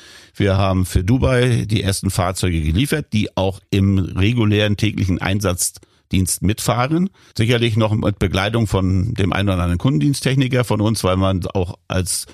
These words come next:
Feuerwehr sich auch dieses Fahrzeug erstmal einlassen muss. Ich denke mal, diese Elektromobilität, mit der wir gegenwärtig unterwegs sind, diese Versuchsphasen, die wir momentan durchlaufen, da sind wir gut unterwegs. Ja, und es wird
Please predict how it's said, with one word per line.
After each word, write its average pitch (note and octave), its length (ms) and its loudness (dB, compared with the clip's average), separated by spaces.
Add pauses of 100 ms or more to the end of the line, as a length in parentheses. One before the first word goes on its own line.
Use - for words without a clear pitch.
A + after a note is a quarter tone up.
(120)
Feuerwehr G#2 420 2
sich G2 220 -2
auch F#2 160 -2
dieses F2 320 -2
Fahrzeug F2 340 -2
erstmal F#2+ 280 0
einlassen C#3 440 0
muss. A#2+ 240 0 (460)
Ich D3+ 140 0
denke D#3 260 0
mal, C3 420 2 (160)
diese A2+ 560 4 (160)
Elektromobilität, A#2+ 1040 0
mit G#2 160 0
der A2+ 180 2
wir A2 100 0
gegenwärtig G#2 460 0
unterwegs A2 460 0
sind, B2 240 0
diese G2 260 2
Versuchsphasen, B2+ 760 -2
die A#2 180 0
wir A#2 180 2
momentan A2 600 0
durchlaufen, G#2+ 500 0 (640)
da A2 140 2
sind G#2+ 200 2
wir G#2 120 2
gut G#2+ 180 0
unterwegs. F#2+ 580 0
Ja, G2+ 280 0
und F#3 200 -4
es - 180 -4
wird C#3 300 -2